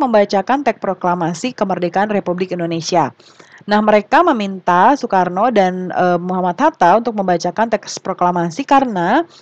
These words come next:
golongan pemuda mendengar kabar menyerahnya Jepang kepada sekutu ya dalam Perang Dunia dua di lima belas Agustus sembilan belas empat lima. Lalu yang nomor lima, terakhir,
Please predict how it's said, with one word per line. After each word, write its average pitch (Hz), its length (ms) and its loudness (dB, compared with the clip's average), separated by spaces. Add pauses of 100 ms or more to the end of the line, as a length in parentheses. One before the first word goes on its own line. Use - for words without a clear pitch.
(240)
golongan 247 400 4
pemuda 240 720 2 (320)
mendengar 233 480 2
kabar 247 400 2
menyerahnya 208 480 0
Jepang 202 400 -2
kepada 214 320 2
sekutu 269 560 -2
ya 190 320 2
dalam 190 240 6
Perang 214 240 0
Dunia 196 320 -2
dua 196 240 2
di 185 160 0
lima 185 240 0
belas 196 240 2
Agustus 180 400 -4
sembilan 175 320 -2
belas 226 240 2
empat 269 240 2 (400)
lima. 160 400 -2 (400)
Lalu 285 240 4
yang 359 160 4
nomor 294 160 2
lima, 302 320 2
terakhir, 190 640 0